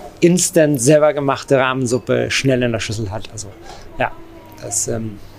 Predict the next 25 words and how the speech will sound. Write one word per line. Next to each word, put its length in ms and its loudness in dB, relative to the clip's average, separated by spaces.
ich, 320 2
ich 100 2
lieb's 260 4
einfach 280 -2
auch. 140 -4
Ich, 260 -2
ich 100 -2
liebe 220 6
Essen, 500 4
ähm, 260 4
sieht 180 4
man 160 6
mir 140 6
zwar 160 2
nicht 180 0
an, 220 2
aber, 500 2
ähm, 320 -4
Essen 240 -4
ist 100 -6
mein 200 0
Ding 240 4
und, 320 0
ähm, 240 -6
ja. 120 -2